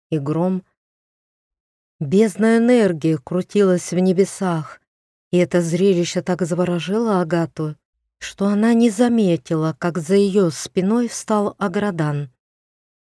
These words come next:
«Природа Иши радуется тому, что ты простила нас», — сказал он. Агата вскинулась,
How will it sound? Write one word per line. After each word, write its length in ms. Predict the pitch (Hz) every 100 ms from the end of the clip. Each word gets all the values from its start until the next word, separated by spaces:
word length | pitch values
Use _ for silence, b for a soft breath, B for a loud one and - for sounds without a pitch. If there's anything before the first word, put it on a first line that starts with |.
| _ _ _ -
«Природа 520 | 143 139 156 165 165
Иши 320 | 147 - 165
радуется 600 | 175 165 160 196 - 175
тому, 320 | 165 160 156
что 240 | 143 - 156
ты 140 | 156
простила 640 | 135 165 165 - 185 147 147
нас», — 440 | 143 139 127 - _ _ _ -
сказал 580 | - - 185 165 156
он. 300 | 151 151 147 - _ _ _ _ _ _ _ -
Агата 400 | 175 175 - 160
вскинулась, 960 | - - - 202 233 170 156 - -